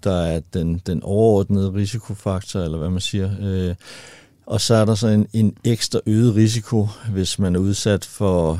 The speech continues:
højintensiv stråling, som man typisk er i solarie, hvor man siger, U V-indeks kan være, øh, lige så højt som ved ækvator. Og så når man er,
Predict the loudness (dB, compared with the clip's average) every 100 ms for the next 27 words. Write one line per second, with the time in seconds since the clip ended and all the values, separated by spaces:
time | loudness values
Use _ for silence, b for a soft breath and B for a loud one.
0 | -6 -18 -2 2 2 0 -2 -4 -6 -8
1 | -6 -2 0 0 -2 -2 -2 0 -2 -4
2 | -6 -4 -4 -4 -6 -4 -2 -2 -4 -6
3 | -4 -2 -2 -4 -4 -4 -4 -4 -8 -8
4 | -8 -10 -12 -10 -8 -6 -4 -2 -2 -4
5 | -6 -10 -6 -4 -2 -2 -4 -6 -8 -8
6 | -6 -8 -8 -6 -2 -2 -4 -6 -4 -2
7 | -4 -4 0 0 -2 -8 B B B B
8 | B B B B -4 -2 2 4 4 4
9 | 2 0 -2